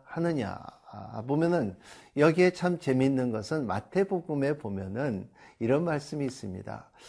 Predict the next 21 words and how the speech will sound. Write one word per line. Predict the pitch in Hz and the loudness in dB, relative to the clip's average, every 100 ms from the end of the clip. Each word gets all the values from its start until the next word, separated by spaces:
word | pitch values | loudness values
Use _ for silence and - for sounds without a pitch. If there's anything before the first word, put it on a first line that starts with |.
| - - | -20 -10
아, | 104 104 | -6 -6
빌라도의 | - 143 165 165 160 160 170 175 | 4 8 10 8 6 4 4 2
부인이 | 139 120 120 127 156 | 0 2 2 0 -2
와서, | 110 101 - 131 127 - - - - | -4 -8 -4 0 2 0 -8 -20 -8
어, | - | -6
이런 | 120 120 131 | 0 4 6
말씀입니다. | 113 - 113 98 110 - - - - - | 6 4 -2 -2 -6 -10 -18 -20 -20 2
"내가 | 123 147 165 | 10 12 12
그 | 160 165 143 | 10 10 10
안에 | 131 131 | 8 6
그 | 123 131 | 6 4
사람을 | 117 - 160 156 151 147 | 4 2 6 8 8 4
보내어 | 135 123 123 | 4 6 6
이르되, | 127 120 110 101 123 123 104 - - - - | 6 4 2 2 6 6 4 -2 -14 -20 -18
저 | - 147 | 6 10
오른 | 143 131 135 139 170 180 | 10 10 8 10 8 6
사람에게 | 160 156 135 123 117 131 127 - | 2 4 4 4 2 2 2 0
아무 | - 110 156 180 | 0 2 4 2
상관을도 | - 170 156 135 139 135 135 156 160 - - | 0 0 2 2 2 2 2 2 0 -12 -18
하지 | - 165 165 | 0 4 4
마십시오. | 165 127 - - - 117 110 - | 4 2 0 -8 -6 -2 -2 -4